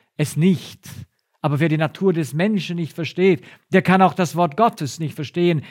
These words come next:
für den es gemacht wurde. Er zeigt den Selbstbetrug auf in der Bergpredigt,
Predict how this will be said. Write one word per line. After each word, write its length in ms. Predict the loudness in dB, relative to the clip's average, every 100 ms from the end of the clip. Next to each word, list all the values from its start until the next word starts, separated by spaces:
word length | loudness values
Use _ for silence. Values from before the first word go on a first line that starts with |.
| -14
für 200 | -4 0
den 380 | 4 4 2 -4 _ _ _
es 220 | -6 -4
gemacht 480 | -2 -2 -4 -8 -10
wurde. 420 | -8 -6 -8 -12 -14 _ _ _ _ _ -2
Er 220 | 0 0
zeigt 360 | 2 2 2 0
den 120 | 0
Selbstbetrug 680 | 2 2 0 -6 -6 -4 -4
auf 720 | 0 0 0 -6 -20 -20 _
in 140 | -6
der 100 | -4
Bergpredigt, 1040 | -2 -2 -4 -8 -6 -6 -8 -12 _ -20